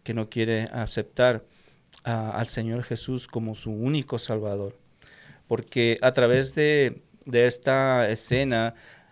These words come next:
en el cual el Señor Jesús entró a Jerusalén ya por última vez, por eso se llama la entrada triunfal,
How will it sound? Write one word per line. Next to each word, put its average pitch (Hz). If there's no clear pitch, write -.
en 110
el 110
cual 117
el 120
Señor 117
Jesús 117
entró 113
a 117
Jerusalén 113
ya 117
por 104
última 117
vez, 120
por 110
eso 113
se 110
llama 113
la 110
entrada 110
triunfal, 120